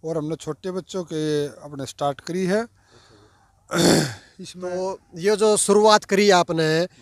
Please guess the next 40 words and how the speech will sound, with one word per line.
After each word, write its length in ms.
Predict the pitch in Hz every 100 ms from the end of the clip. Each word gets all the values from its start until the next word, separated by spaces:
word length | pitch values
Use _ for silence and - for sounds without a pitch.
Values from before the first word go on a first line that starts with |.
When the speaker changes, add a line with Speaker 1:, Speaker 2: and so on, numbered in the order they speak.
| 113 160
Speaker 2:
ये 120 | 208
मतलब 300 | 220 220 220
आपने 420 | 226 220 220 214
पहलवानी 520 | 214 240 254 214 202
का 120 | 208
शौक 320 | 190 208 226 175
है 140 | 208
या 100 | 226
और 120 | 226
कितना 300 | 226 226 208
देख 240 | 185 214 -
कर 100 | 202
आप 200 | 196 190
इस 160 | 185
ते-, 360 | - 175 170 170
न्यू 180 | 185 196
हुए 160 | 165
थे 80 | 160
कि 120 | 175
भाई 120 | 165
मैंने 160 | 165 180
पहलवानी 400 | 185 185 165 160
करवानी 300 | 175 160 156
है 60 | 139
बड़का 280 | 135 135
की? 160 | 110 110 _
Speaker 1:
नहीं 120 | 175 175
जी, 160 | 196
मैं 320 | 196 196 202
खुद 300 | 180 - 208
भी, 140 | 180 185 -
मैंने 240 | 185 185
खुद 200 | 175 202
भी 140 | 185 180
पहलवानी 440 | 196 214 185 180
करी 260 | 180 196 208
है 220 | 208 233 - _ _
और 160 | 185 190
मेरा 220 | 180 180
जिस, 200 | 170 185